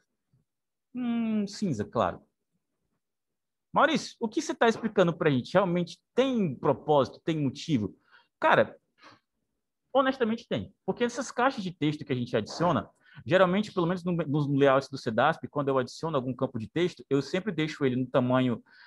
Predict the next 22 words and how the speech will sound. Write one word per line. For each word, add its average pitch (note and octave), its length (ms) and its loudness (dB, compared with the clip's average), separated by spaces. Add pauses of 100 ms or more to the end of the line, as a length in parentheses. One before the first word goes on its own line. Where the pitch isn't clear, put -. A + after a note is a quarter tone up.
(200)
é, A2 380 6
médio C#3 440 0
da C#3 140 2
página, C#3+ 420 -2
pra - 140 -4
ele A#2+ 100 -2
não A#2+ 120 0
ocupar A#2+ 280 0
a A2 60 -4
página A2 320 2
inteira. C3 420 -2 (240)
Deixa - 180 -6
eu A2 40 0
atu-, - 180 -10
alterar G2+ 340 -2
aqui G2+ 120 -8
os G2 160 -6
entries. C#3+ 400 -8 (1120)
Sempre E3 300 -6
deixo C#3+ 260 0
ele B2+ 120 4
aqui. A#2+ 360 -2